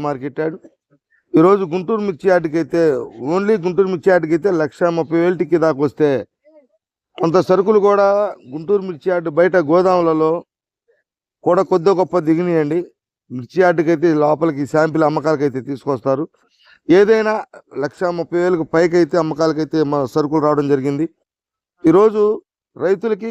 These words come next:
కొన్ని మిర్చి రకాలు, ఒక ఆరేడు మిర్చి రకాలు అయితే వీడియో తీయటం జరిగింది.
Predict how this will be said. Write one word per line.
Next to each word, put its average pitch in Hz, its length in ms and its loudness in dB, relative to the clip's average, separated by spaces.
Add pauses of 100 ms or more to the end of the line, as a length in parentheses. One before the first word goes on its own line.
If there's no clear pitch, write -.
(160)
కొన్ని 202 260 4
మిర్చి 208 220 0 (100)
రకాలు, 151 340 -2 (480)
ఒక 143 120 -4 (560)
ఆరేడు 170 300 2
మిర్చి 165 280 -4
రకాలు 170 300 0
అయితే 151 140 -4 (100)
వీడియో 170 240 4
తీయటం 156 280 -2
జరిగింది. 143 360 -4